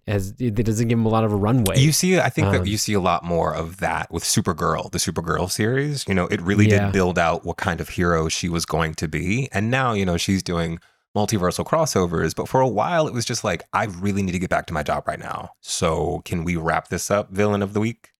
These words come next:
Speaker 1: That's, that's, that's why I wanted Tom Welling to be Superman, 'cause that's, I think Smallville did that for Superman, where it gave him that runway, and I liked the Tom Welling Superman. Do that. What's Tom Welling up to?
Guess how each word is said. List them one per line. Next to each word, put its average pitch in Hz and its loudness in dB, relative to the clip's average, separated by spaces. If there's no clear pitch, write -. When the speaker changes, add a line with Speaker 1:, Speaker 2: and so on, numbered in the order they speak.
Speaker 1:
That's, - 0
that's, - -2
that's - 0
why 117 2
I 104 2
wanted 98 0
Tom 98 2
Welling 95 0
to - -10
be 95 0
Superman, 98 0
'cause 98 -4
that's, 101 0
I - -4
think 110 0
Smallville 98 0
did 95 0
that 101 0
for 98 0
Superman, 98 0
where 101 2
it 98 -4
gave 101 2
him 98 2
that 101 0
runway, 101 2
and 98 -2
I 110 0
liked 98 0
the 101 -4
Tom 98 0
Welling 95 0
Superman. 95 0
Do 131 2
that. 101 0
What's 147 -2
Tom 117 0
Welling 101 0
up 98 -4
to? 101 -2